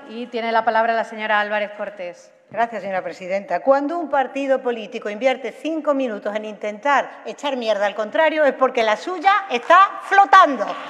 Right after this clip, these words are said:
Speaker 2: Ahí está el elefante, ahí está el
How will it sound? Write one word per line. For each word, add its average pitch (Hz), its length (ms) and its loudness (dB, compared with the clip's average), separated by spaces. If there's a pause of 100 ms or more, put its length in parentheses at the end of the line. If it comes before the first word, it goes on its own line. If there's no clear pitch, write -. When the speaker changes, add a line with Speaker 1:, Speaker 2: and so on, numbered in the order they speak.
(480)
Speaker 2:
Ahí 311 340 8
está 359 320 8
el 370 80 6 (140)
elefante, 359 760 8 (480)
ahí 330 480 10 (120)
está 330 320 8
el 339 60 8